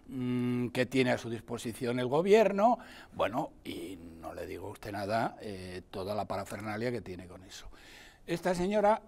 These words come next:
eh, lo ha perdido y entonces, eh, bueno, y esto ya no tiene, eh, recuperación posible. Pero mira, mm, eh, quisiera señalar una cosa porque lo, lo hablamos antes fuera de micrófono.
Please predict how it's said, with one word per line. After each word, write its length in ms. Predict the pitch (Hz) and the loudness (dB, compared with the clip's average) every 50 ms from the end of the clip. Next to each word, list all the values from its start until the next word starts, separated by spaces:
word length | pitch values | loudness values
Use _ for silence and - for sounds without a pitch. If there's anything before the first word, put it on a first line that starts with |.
| - | -12
eh, 300 | - 135 127 117 113 113 107 | -8 -6 -4 -4 -4 -4 -2
lo 160 | 107 110 117 | -2 -2 -2
ha 80 | 123 | 0
perdido 600 | 123 160 156 180 190 185 185 185 190 220 214 - - | 2 2 2 2 4 2 4 4 2 2 0 -4 -8
y 580 | - 139 127 113 107 101 101 101 98 98 98 95 | -6 -4 -2 -2 -2 -2 -4 -4 -4 -4 -4 -4
entonces, 680 | 95 92 - 110 104 92 - 123 123 135 135 - - - - | -6 -6 -8 -8 -8 -8 -4 -4 -4 -4 -4 -6 -10 -12 -14
eh, 800 | - - 110 104 98 98 92 92 92 92 123 185 92 92 - - | -14 -10 -8 -8 -8 -8 -8 -10 -10 -10 -12 -12 -12 -12 -14 -14
bueno, 220 | 90 - 110 120 - | -14 -14 -14 -12 -12
y 140 | - 104 - | -12 -12 -12
esto 180 | - - 120 | -12 -12 -10
ya 160 | 110 104 107 | -10 -8 -6
no 160 | 117 120 135 127 | -6 -6 -6 -6
tiene, 640 | 117 113 110 117 131 139 180 147 139 131 120 117 | -6 -6 -6 -6 -6 -6 -6 -8 -8 -8 -6 -6
eh, 60 | 107 104 | -6 -8
recuperación 1500 | 107 98 104 98 90 - 98 95 - 92 92 92 - - - 123 104 104 117 117 120 131 127 127 135 123 120 110 101 98 110 | -8 -10 -10 -12 -12 -12 -12 -12 -12 -12 -14 -8 2 4 6 6 6 2 -2 -4 -4 -4 -4 -4 -4 -4 -6 -6 -8 -10 -12
posible. 560 | - - - - 135 165 202 156 110 92 87 - - - - - - - - - - - - | -14 -14 -10 -8 -6 -6 -4 -4 -6 -8 -10 -12 -16 -16 -16 -16 -16 -18 -18 -20 -20 -16 -4
Pero 340 | - 123 120 127 131 139 - - | 0 2 2 4 2 2 0 -2
mira, 340 | 131 156 180 170 156 147 - - | -4 -2 0 0 0 -2 -4 -6
mm, 680 | - 127 127 131 131 131 131 131 131 131 131 127 131 131 - - - - - | -4 -2 -2 0 0 0 0 0 0 0 0 0 -2 -4 -6 -10 -16 -18 -16
eh, 400 | - - 147 - 120 120 113 113 - | -12 -10 -10 -8 -8 -8 -10 -10 -6
quisiera 540 | - 123 113 - - 175 214 240 226 214 185 | -4 -4 -4 0 2 2 4 4 4 4 2
señalar 500 | - - 147 131 117 117 113 127 170 170 | 2 -2 -2 -2 -2 0 0 0 0 0
una 200 | 175 160 135 117 | 0 -2 -4 -6
cosa 260 | 110 165 - - 139 | -6 -6 -4 -4 -4
porque 580 | 117 - 131 117 - - 117 107 107 98 - 123 | -4 -6 -8 -10 -8 -8 -8 -6 -6 -8 -8 -6
lo, 260 | 120 123 127 127 - - | -4 -4 -4 -4 -4 -4
lo 140 | 117 117 | -4 -2
hablamos 380 | 120 147 196 226 247 220 - - | 2 2 4 4 4 2 0 0
antes 280 | 180 170 - 170 139 - | -2 -2 -4 -6 -8 -10
fuera 300 | - - 123 117 117 113 | -10 -10 -8 -6 -6 -6
de 80 | 104 95 | -6 -8
micrófono. 600 | 90 87 - - 165 170 - 165 135 - 175 175 | -12 -12 -10 -10 -10 -8 -8 -10 -10 -10 -10 -14